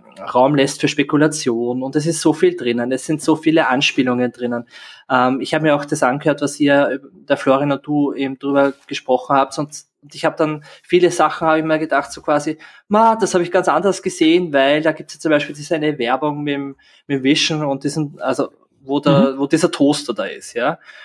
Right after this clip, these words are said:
Speaker 1: Und in, ich kenn's so quasi, dass, ähm, von frühen Comics, dass der Vision halt immer als Toaster bezeichnet worden ist von manchen, äh, Avengers. Und dann hast du diesen Toaster, der von Stark Industries ist.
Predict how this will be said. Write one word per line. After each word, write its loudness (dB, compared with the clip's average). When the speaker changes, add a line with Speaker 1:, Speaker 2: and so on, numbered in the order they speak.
Speaker 1:
Und 0
in, -2
ich -12
kenn's -2
so 0
quasi, 0
dass, 0
ähm, -6
von -4
frühen 4
Comics, -2
dass -4
der 0
Vision -2
halt 0
immer 2
als 2
Toaster 2
bezeichnet -2
worden -2
ist -6
von -6
manchen, -8
äh, -2
Avengers. 2
Und -4
dann 4
hast 0
du -10
diesen -2
Toaster, -2
der 2
von 0
Stark 0
Industries -2
ist. -2